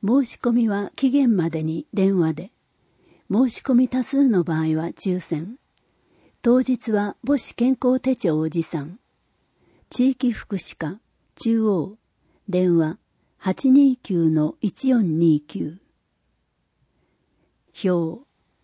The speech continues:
講座名、対象、期日、時間、場所、申し込み期限、その他の順に読みます。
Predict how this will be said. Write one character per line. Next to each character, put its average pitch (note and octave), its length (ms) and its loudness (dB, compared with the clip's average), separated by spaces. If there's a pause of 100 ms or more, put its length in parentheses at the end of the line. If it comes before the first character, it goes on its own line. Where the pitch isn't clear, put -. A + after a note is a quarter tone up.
(200)
講 B3+ 240 2
座 B3+ 220 0
名、 D#3+ 340 0 (160)
対 A3+ 280 -2
象、 F#3 440 -2 (300)
期 C4 140 -2
日、 G#3+ 540 -4 (300)
時 G3 140 -6
間、 A3 360 -2 (160)
場 F#3+ 160 -2
所、 F3+ 320 -6 (400)
申 A#3+ 200 2
し - 100 -12
込 B3+ 140 -2
み A#3+ 160 0
期 A#3 160 -4
限、 D#3+ 320 -4 (320)
そ A3+ 200 -2
の B3+ 140 2
他 E3+ 300 -6 (120)
の G3 140 0
順 F3 260 -2
に E3+ 200 -2
読 F3+ 140 -4
み E3 140 0
ま D3 140 -6
す。 - 180 -20